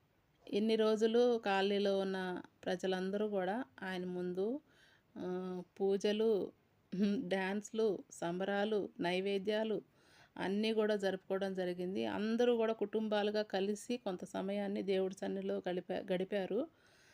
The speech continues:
ఆశీర్వాదాలన్నీ కూడా భగవంతుడు మన కాలనీ ప్రజలందరి మీద కూడా నిండుగా, ఆ,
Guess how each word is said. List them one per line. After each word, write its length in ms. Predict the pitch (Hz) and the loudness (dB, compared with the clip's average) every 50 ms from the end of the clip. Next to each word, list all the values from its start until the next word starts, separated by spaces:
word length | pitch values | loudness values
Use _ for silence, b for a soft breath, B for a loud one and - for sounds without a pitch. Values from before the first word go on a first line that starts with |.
| B B B - - 190 | B B B -10 -6 -4
ఆశీర్వాదాలన్నీ 1040 | 185 190 190 - 214 208 208 202 202 196 196 196 185 185 185 180 185 185 196 208 214 214 | -2 -2 0 2 2 2 2 2 0 0 0 0 0 -2 -2 -2 -4 -2 -4 -4 -4 -4
కూడా 220 | 202 190 185 202 196 | -4 -2 -2 -2 -2
భగవంతుడు 680 | 190 185 180 180 185 190 190 196 - 185 190 214 254 | -2 -2 -2 -2 -2 -2 -2 -2 -2 -2 0 0 0
మన 200 | 240 220 190 180 175 | 0 0 -2 -4 -4
కాలనీ 460 | - 185 180 180 180 190 202 208 208 | -4 -4 -2 -2 0 0 0 -2 -2
ప్రజలందరి 720 | 202 202 190 185 185 190 185 185 185 190 196 208 208 208 | -2 -4 -4 -2 -2 -4 -2 -2 -2 -2 0 0 0 0
మీద 260 | 208 196 190 190 196 202 202 | 0 -2 -2 -2 -4 -4 -4
కూడా 240 | 190 185 180 196 220 | -4 -2 -2 -2 -2
నిండుగా, 520 | 220 202 190 185 180 180 190 190 196 226 302 B B B B B B B B B B B B B B - | -2 -4 -4 -4 -4 -4 -2 -2 -2 -2 -4 B B B B B B B B B B B B B B -12
ఆ, 120 | - 165 | -8 -6